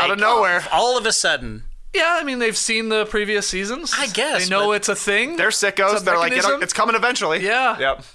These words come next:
Speaker 2: It's just never come up until now in the season.
Speaker 3: Yeah, yeah.
Speaker 2: I guess. I don't know.
Speaker 3: Uh, we get a little camp life here next. Uh, some game playing. Uh, they're painting the flag.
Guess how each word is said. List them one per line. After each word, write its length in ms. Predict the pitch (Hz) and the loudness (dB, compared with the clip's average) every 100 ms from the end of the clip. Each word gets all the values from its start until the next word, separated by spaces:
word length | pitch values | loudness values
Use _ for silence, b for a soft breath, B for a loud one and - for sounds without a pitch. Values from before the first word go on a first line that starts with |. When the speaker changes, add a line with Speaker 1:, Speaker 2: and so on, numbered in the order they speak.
| - | -10
Speaker 2:
It's 100 | - | -6
just 180 | 226 - | -4 -2
never 540 | 143 165 165 147 127 - - _ _ _ - | -2 0 2 2 -2 -8 -20 _ _ _ -6
come 220 | 175 185 | -2 0
up 180 | 220 202 | 0 0
until 300 | 175 143 143 | -4 -2 -2
now 340 | 139 143 156 147 | 0 0 2 0
in 80 | 131 | -2
the 100 | 117 | -6
season. 240 | - 104 | -6 -2
Speaker 3:
Yeah, 280 | 180 147 127 - | 0 0 -2 -8
yeah. 160 | 147 131 | -8 -2
Speaker 2:
I 100 | 127 | -2
guess. 400 | 131 113 113 - | 0 -2 -2 -4
I 100 | - | -6
don't 140 | 104 - | -10 -12
know. 380 | - - - 190 | -20 -20 -2 2
Speaker 3:
Uh, 340 | 208 208 208 | 4 2 2
we 60 | 226 | 0
get 100 | 302 | -2
a 40 | |
little 160 | 339 330 | 0 -2
camp 400 | - 285 339 - | -2 0 0 0
life 240 | 196 170 - | -2 0 -2
here 160 | 165 | -2
next. 540 | 151 160 - - - - | 0 -2 -2 -6 -6 -4
Uh, 260 | 165 156 143 | 0 0 -2
some 280 | - 143 139 | -6 -6 -4
game 320 | 165 190 202 | -2 -2 -2
playing. 560 | - 202 202 202 104 - b b b b | -2 -2 -2 -4 -10 -16 b b b b
Uh, 200 | 131 131 | -8 -8
they're 120 | 127 | -10
painting 400 | 127 175 160 147 | -12 -10 -8 -10
the 80 | 135 | -10
flag. 720 | - 156 165 175 175 180 180 | -8 -2 0 2 0 -4 -10